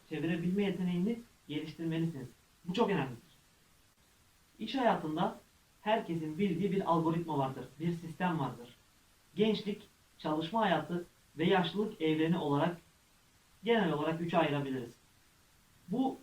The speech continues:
düzlemde enerji ve para ve zaman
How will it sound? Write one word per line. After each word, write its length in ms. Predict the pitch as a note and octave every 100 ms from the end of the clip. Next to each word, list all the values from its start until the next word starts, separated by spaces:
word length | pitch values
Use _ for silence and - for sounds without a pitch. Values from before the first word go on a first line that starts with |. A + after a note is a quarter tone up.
| E3
düzlemde 720 | E3 D#3+ D#3 C#3+ F3+ A#3+ - _ _ _ -
enerji 600 | G#3 G3+ E3 D#3 G#3+ A#3+ - _ _ _ -
ve 320 | C#3+ G#3 - - _ -
para 400 | D3+ D#3+ G#3+ - _ _ _ D3
ve 240 | A3+ C4 -
zaman 480 | C#3+ C3+ F3 F#3+ F#3